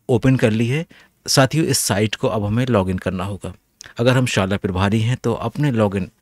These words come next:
आईडी और पासवर्ड का हम यहाँ पर उपयोग करेंगे। प्राइवेट स्कूल अपने प्राइवेट स्कूल के लॉगिन आईडी पासवर्ड से लॉगिन कर सकते हैं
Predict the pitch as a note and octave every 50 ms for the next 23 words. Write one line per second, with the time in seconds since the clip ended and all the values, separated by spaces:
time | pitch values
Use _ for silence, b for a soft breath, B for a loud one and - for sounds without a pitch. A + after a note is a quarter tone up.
0 | _ _ - A#2 A#2 A#2+ G#2+ A#2+ A2+ G2+ G2+ - - G2 F#2 - - G#2+ G2 -
1 | - - A2 G2 - A2+ G2+ G2+ G2 F#2 F2+ G2 - - A2+ - - - B2+ -
2 | - A#2+ G#2 F2+ - - F#2 F#2+ F#2 G2 F#2+ F#2+ - _ _ - D3+ C#3 C#3+ D3
3 | D#3 C#3 C3+ - - - D3 D#3 D#3+ - _ - A2+ - - A2+ A2 A2 A2 G#2
4 | - _ - - G#2+ F#2+ G#2 C3 D#3 C3+ C3 - - - C#3 B2 A2 - C3 A#2+
5 | A2+ A2+ A#2 A2+ A2+ A2 A2 A#2 A#2 - A2+ G#2+ - - - G#2+ - - B2 G#2
6 | G2 G2 G2+ G#2+ G#2+ - - G#2 G2 A2 - - - A2+ A2+ C3+ D3+